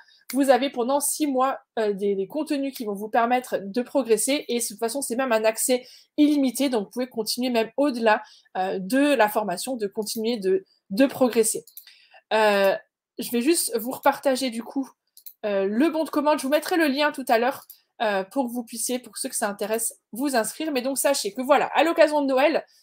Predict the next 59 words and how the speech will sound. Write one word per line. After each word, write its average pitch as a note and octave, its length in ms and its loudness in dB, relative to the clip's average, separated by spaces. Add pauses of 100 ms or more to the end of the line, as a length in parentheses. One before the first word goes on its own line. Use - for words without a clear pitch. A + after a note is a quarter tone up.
donc G3+ 100 -8
là, C#4+ 80 8
encore C#4+ 180 6
une C#4 80 0
fois, D#4+ 160 8
vous C#4 100 4
le B3+ 60 4
voyez B3+ 260 8
<laughs> - 20 -4
sur D4+ 300 8
YouTube C4+ 420 2
et C4+ 100 0
Facebook, B3 440 0 (500)
euh, A#3+ 400 8
à C#4 120 6
l'occasion C#4+ 460 6
de B3+ 120 0
Noël, A#3+ 300 2
donc A3 180 -4
on A3 140 -4
vous A3 180 -4
a A#3+ 80 4
mis B3+ 140 0
en B3+ 100 2
place, F#3+ 340 0 (440)
euh, G#3+ 360 6 (280)
un, D4 260 2
une C#4+ 200 4
offre D4 220 2
qui C#4 100 -4
est B3+ 60 -2
donc A#3 160 -2
valable C#4 300 2
jusqu'à, C#4+ 500 2 (100)
euh, G3+ 720 0 (280)
qui C4+ 60 0
est C#4 40 8
là C#4+ 100 6
pendant D4 180 4
quatre D4 220 4
jours, G#3 220 -4
hein. A#3 60 -2
C'est B3 140 -4
vraiment, B3+ 240 4
voilà, A3 180 6
jusqu'à C4 220 2
dimanche C#4 340 -4
soir, C#4+ 220 4
parce - 120 -12
qu'après, A#3 260 -4
il B3 40 -2
y - 20 0
a A3 40 0
pas B3 100 2
mal C4 140 -2
de A3+ 80 -2
gestion A#3+ 320 -4
de A3 60 -8
dossiers, A#3 400 -4